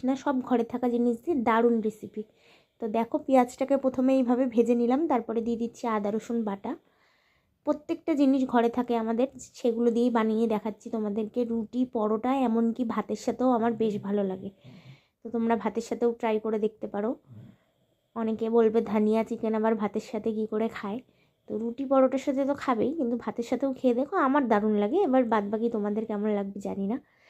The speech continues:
তো পেঁয়াজ রসুনটা একটু ভাজা ভাজা হয়ে গেলে, মানে আদা রসুনের পেস্ট আর পেঁয়াজটা একটু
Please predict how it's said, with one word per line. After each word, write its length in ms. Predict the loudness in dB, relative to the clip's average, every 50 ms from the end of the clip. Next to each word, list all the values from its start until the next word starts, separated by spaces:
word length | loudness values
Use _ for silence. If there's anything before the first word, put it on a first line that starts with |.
| _ _ _ _ _ _
তো 60 | -14 -6
পেঁয়াজ 260 | -2 0 2 2 2 2
রসুনটা 380 | 2 2 2 2 2 2 2 2
একটু 200 | 0 0 -2 -2 0
ভাজা 260 | 0 2 2 2 2
ভাজা 220 | 2 2 2 4 4
হয়ে 180 | 4 4 4
গেলে, 180 | 4 2 2 2 2
মানে 160 | 2 0 0
আদা 260 | 0 0 0 -2 0
রসুনের 380 | -2 -2 -2 -4 -4 -2 -2 -2
পেস্ট 340 | -2 -4 -4 -4 -4 -6 -6
আর 80 | -6 -6
পেঁয়াজটা 380 | -4 -4 -6 -6 -6 -6 -6 -6
একটু 200 | -6 -6 -6